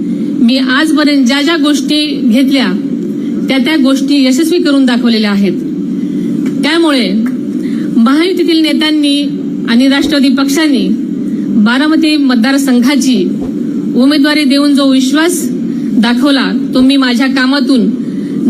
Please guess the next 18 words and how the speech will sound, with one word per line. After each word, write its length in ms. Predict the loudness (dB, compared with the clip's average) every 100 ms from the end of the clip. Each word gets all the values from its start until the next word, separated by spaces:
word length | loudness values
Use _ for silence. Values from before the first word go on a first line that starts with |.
| 2
नक्कीच 420 | 2 -2 -2 -2
सार्थ 260 | -2 -2 0
करून 280 | 2 2 2
दाखवीन 420 | 2 0 2 0 0 -4 -4 -2
असा 180 | 0 2
विश्वास 520 | 0 2 0 0 -2 -4
आपल्या 220 | -2 0 2
सगळ्यांना 320 | 2 0 0
देते. 340 | 0 0 0 -2 -2 -4 -6 -4 -4 -2 -2 -2 -2 -2 -2 -2 -2 -2 -2 -2 -2 0 2
बारामती 460 | 2 2 0 0 0
मतदारसंघाला 840 | 2 2 0 0 2 2 2 0 -4 -4 -2 0
देशाच्या 400 | 2 2 0 2
मुख्य 400 | 0 0 -2 -2
प्रवाहात 680 | 0 0 0 0 -2 -2 0
नेण्यासाठी 640 | 2 2 2 0 2 2 0 -2 -4 -4 0
मी 100 | 2
माझी 260 | 2 2 2 0 0
ताकद 440 | -2 0 -2